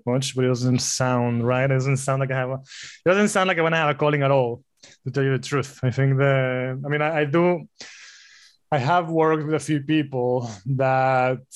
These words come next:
their main concern or the main thing that they struggle with, when I see people every week, several people every week, and I do get a lot of people that come with existential concerns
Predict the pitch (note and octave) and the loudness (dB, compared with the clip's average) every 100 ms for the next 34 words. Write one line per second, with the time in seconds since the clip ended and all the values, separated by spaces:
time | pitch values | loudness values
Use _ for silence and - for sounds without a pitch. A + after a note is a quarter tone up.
0 | - D#3+ C#3 C3+ C#3 D3 D3 D3 C#3+ D3 | -14 -4 0 0 0 0 0 -2 -2 -4
1 | C#3 C3+ D3 C#3 C3+ A#2+ A#2 A#2 A#2+ - | -4 -2 0 2 2 -2 -4 -6 -8 -12
2 | - D3+ C3 B2+ C3 C3 C#3 C3+ C#3+ C3+ | -14 -6 -4 -2 0 0 0 -2 -2 0
3 | C3+ C3 C3 - C#3 C#3 B2+ A2+ A#2 A#2+ | 0 0 -2 -2 -2 0 0 -4 -6 -6
4 | C3 B2+ - C#3+ D3 C3+ B2 B2 B2 C3 | -4 -2 -2 -2 -2 0 0 2 0 0
5 | C3+ - - _ - - C#3 C3 B2+ C#3 | -2 -6 -20 _ -12 -4 -2 0 -2 -4
6 | C3+ C#3 C3 B2+ B2+ C#3 C3+ C3 B2+ C3 | -4 -2 0 0 2 2 0 -2 -2 -4
7 | C3+ _ - C#3 C3+ C#3 C#3+ C#3 C#3 C3+ | -8 _ -4 0 2 2 2 4 2 0
8 | C3+ C#3 C3+ C3+ B2 B2 A#2+ A#2+ G#2+ _ | -2 -2 -2 -2 -2 0 0 0 -4 _
9 | _ - - - _ _ _ _ - C#3+ | _ -20 -20 -20 _ _ _ _ -4 0
10 | C3+ C3+ C3+ C3 - C#3 C3+ C3+ B2+ C3+ | 2 2 2 0 -2 -2 -2 -4 -4 -2
11 | B2+ C3 B2 A#2+ - D3 A#2+ B2 A#2+ | 0 -2 -2 -4 -2 -2 -4 -8 -14